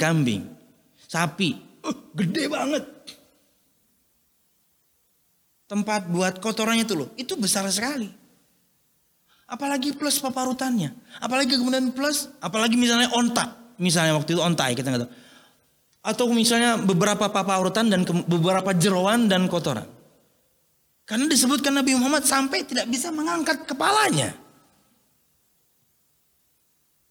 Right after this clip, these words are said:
Sujud, ditimpakan itu semuanya, jebret,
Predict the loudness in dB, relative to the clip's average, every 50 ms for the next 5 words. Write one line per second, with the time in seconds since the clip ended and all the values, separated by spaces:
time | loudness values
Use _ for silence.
0 | _ _ _ -2 0 2 2 2 2 4 2 2 0 -2 -6 -12 -14 -8 -6 -6
1 | -4 0 0 0 0 0 -2 -2 -2 -2 -2 0 0 0 0 0 2 2 2 2
2 | 0 0 0 0 0 -2 0 -2 -2 -2 -4 -6